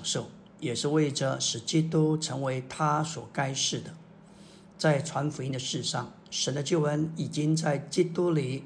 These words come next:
应许并且完成。神渴望万人得救，所以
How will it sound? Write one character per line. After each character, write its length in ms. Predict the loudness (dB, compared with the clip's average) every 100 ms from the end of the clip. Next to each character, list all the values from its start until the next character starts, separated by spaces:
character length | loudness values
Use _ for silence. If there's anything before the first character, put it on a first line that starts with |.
| 4
应 200 | 4 4
许 300 | -2 -8 -4
并 160 | -2 0
且 140 | -2
完 240 | -6 -4 -6
成。 160 | -6 -10 -18 -20 -20 -20 -20 -20 -10
神 420 | -2 2 4 2 0
渴 160 | -4
望 400 | 2 4 4 0 0
万 200 | 2 2
人 160 | -2
得 140 | -6 -8
救， 220 | -6 -8 -10 -20 -20 -20 -10
所 160 | -4 -2
以 200 | -4